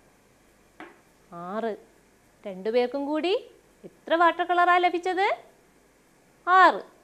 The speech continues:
അതെങ്ങനെ എഴുതും? നാല്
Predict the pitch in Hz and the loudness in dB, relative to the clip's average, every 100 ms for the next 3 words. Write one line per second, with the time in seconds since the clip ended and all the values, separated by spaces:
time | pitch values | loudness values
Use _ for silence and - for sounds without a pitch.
0 | - 190 190 202 320 349 339 370 359 370 | -14 -10 -8 -2 0 0 2 0 -2 -8
1 | - _ _ _ _ _ _ _ _ _ | -16 _ _ _ _ _ _ _ _ _
2 | _ _ _ _ _ _ _ _ _ _ | _ _ _ _ _ _ _ _ _ _
3 | _ _ _ _ _ _ _ - 175 160 | _ _ _ _ _ _ _ -20 -16 -12
4 | 170 185 214 | -10 -6 -4